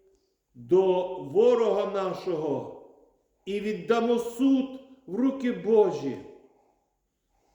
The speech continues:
А Бог хай розкладе усе по своїх місцях. Віддамо суд Божий у руки Божу-, Богові. І так,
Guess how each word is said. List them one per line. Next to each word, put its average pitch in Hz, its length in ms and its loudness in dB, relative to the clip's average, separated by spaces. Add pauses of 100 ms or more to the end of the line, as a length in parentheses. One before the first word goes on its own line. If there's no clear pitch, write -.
(120)
А 160 120 0
Бог 202 580 0 (1400)
хай 160 640 -2 (200)
розкладе 185 1000 -4 (200)
усе 185 320 -8
по 147 160 -8
своїх 139 420 -4
місцях. 135 760 -14 (320)
Віддамо 226 520 4
суд 285 600 -2
Божий 196 840 2 (360)
у 175 140 0
руки 254 320 0
Божу-, 202 880 4
Богові. 190 760 2 (960)
І 170 420 -2 (960)
так, 214 600 -2